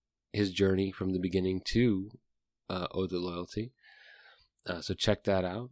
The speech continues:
Uh, we also, keeping it coming, on the Scott Harvath podcast, we got Takedown coming next. I already started that, Mike.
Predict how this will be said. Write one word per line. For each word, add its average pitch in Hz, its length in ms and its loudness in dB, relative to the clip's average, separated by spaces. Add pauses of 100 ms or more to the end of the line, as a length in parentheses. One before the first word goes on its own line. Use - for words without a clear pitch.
(160)
Uh, 95 360 2
we 98 160 4
also, 123 520 4 (640)
keeping 107 240 4
it 101 80 2
coming, 131 320 4 (880)
on 92 140 -2
the 90 40 -6
Scott 95 300 0
Harvath 101 400 4
podcast, 110 600 -4 (140)
we 95 120 -4
got 90 240 -4 (440)
Takedown 104 460 6
coming 95 240 2
next. 98 260 -2
I 104 60 6
already 135 160 10
started 127 260 4
that, 85 160 0
Mike. 85 300 -4